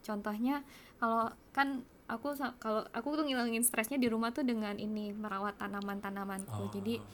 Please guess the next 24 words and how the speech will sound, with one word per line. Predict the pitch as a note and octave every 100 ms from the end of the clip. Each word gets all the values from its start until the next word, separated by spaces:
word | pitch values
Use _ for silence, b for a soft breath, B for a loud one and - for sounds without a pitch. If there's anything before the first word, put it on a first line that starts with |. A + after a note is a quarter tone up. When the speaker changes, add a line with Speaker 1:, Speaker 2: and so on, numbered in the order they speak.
| B B -
Speaker 1:
aku | A3 B3
ngerawat | A#3+ A3 A3 G#3+
Speaker 2:
Hmm. | A3 -
Speaker 1:
kaktus | A3+ - B3
dan | B3 G#3+
sukulenku | G#3 G#3+ G#3 G#3 - A3
gitu. | G3 F#3 F#3 B B B B
Nah, | A#3 A#3
kalau | B3 B3+ B3+
ngeliat, | B3+ C4 C4+ - B B - -
eh, | A#3 A3+
ada | A#3+ B3
satu | B3+ C4 C#4+ E4
aja | D4 A#3 A3
yang | G#3 A3
tumbuh | A3+ A#3 B3 C4+
gitu | A3+ G#3
ya, | G#3 G#3+ A#3 b b -
aku | A#3 D#4+
senang | E4+ D#4 C#4+ C#4+
gitu. | A3 G#3 G3 F#3 F#3 - - - - -
Itu | A3+ D4+
hiburan-hiburan | D#4 A#3+ A3+ G#3+ A3 G#3+ G#3
kecilku. | G#3+ - G#3 G#3 G#3 G3+